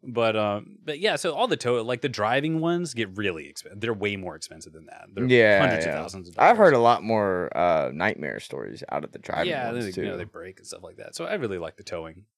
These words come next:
Speaker 2: Mm-hmm.
Speaker 1: ones, too. And then you have the truck for transportation.
Speaker 2: Okay.
Speaker 1: Yeah.
Speaker 2: And so, like, how much would,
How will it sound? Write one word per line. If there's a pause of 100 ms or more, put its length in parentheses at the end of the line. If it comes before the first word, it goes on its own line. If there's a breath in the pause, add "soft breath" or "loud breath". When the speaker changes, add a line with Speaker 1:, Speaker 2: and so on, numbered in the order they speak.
(120)
Speaker 2:
Mm-hmm.
Speaker 1:
ones,
too.
And
then
you
have
the
truck
for
transportation. (580)
Speaker 2:
Okay. (280 loud breath)
Speaker 1:
Yeah.
Speaker 2:
And
so,
like,
how
much
would,